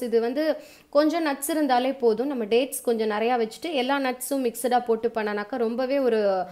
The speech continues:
ராயல் ஸ்வீட் மாதிரி இருக்கும். ரொம்பவே நல்லா இருக்கும். நீங்க ட்ரை பண்ணி பாருங்க. So, நம்ம ஃபெஸ்டிவல் போது, தீபாவளி போது, or anything, கோகுலாஷ்டமி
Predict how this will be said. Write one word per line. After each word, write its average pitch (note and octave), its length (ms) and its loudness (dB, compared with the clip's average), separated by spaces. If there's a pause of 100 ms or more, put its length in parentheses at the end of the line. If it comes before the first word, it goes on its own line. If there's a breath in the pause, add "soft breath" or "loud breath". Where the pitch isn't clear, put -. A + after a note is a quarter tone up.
(420 loud breath)
ராயல் C#4 380 6
ஸ்வீட் A#3 400 -4
மாதிரி A3+ 180 4
இருக்கும். G3+ 300 -4
ரொம்பவே C4 260 -2 (100)
நல்லா G#3 260 0
இருக்கும். A#3 280 -2
நீங்க G#3+ 220 -2
ட்ரை G#3 120 -2 (100)
பண்ணி A#3+ 160 -2 (100)
பாருங்க. G3 400 0 (840 loud breath)
So, - 160 -2
நம்ம B3+ 240 0
ஃபெஸ்டிவல் C4 440 0 (100)
போது, A#3 240 4 (120)
தீபாவளி B3 340 0 (140)
போது, A3+ 220 0 (100)
or A3 100 0 (200)
anything, C#4 440 0
கோகுலாஷ்டமி G#3+ 720 -2